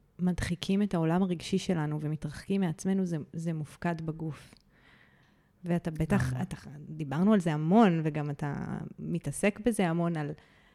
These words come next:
Speaker 1: איזה סוג של סרטן גם, ואיך הכל קשור, ואיפה זה הופקד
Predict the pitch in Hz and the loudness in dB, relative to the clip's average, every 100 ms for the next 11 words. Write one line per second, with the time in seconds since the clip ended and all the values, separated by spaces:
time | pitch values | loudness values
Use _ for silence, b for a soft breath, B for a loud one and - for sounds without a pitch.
0 | b b b b _ _ - 196 185 175 | b b b b _ _ -2 2 2 0
1 | - 233 233 190 - 151 - 160 156 156 | -2 -2 -2 -4 -4 -6 -6 -4 -2 -2
2 | 147 143 165 - _ _ _ _ - 170 | -2 -4 -6 -10 _ _ _ _ -4 0
3 | 170 185 220 - 165 - 170 - 156 151 | 2 2 2 2 -2 -2 -8 -4 -4 -4
4 | 180 - b b b b _ 180 165 160 | -6 -12 b b b b _ -8 -6 -2
5 | 180 214 254 208 175 156 - 165 | 0 2 4 4 4 0 -6 -6